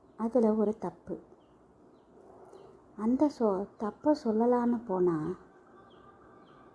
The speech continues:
ஆனா அவளுக்கு அதிர்ச்சி. தப்பை சொன்னா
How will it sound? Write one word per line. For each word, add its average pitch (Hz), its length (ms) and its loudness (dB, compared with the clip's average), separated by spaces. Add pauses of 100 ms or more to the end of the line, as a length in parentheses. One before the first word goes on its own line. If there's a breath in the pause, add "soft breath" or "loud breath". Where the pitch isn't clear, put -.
(1040)
ஆனா 208 360 0
அவளுக்கு 196 720 -2 (840)
அதிர்ச்சி. 202 540 -4 (1400)
தப்பை 247 280 4
சொன்னா 262 440 2